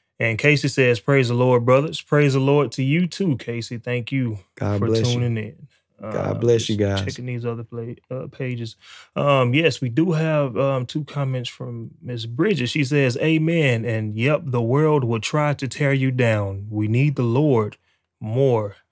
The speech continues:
Speaker 1: than ever."
Speaker 2: That's right.
Speaker 1: Every single day, we need him more and more.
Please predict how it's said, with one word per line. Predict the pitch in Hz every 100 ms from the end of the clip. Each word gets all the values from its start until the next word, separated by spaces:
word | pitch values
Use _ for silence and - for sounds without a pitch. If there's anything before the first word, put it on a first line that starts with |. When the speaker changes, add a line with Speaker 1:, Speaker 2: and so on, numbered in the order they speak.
| -
Speaker 1:
than | 117 107
ever." | 117 110 107 - -
Speaker 2:
That's | -
right. | 110 117 113 -
Speaker 1:
Every | 147 170 170
single | - 156 147
day, | 127 117 107
we | 110
need | 113 123 117
him | 110 104
more | 101 120 135 131 123 _ _ -
and | 117 107
more. | 101 101 - -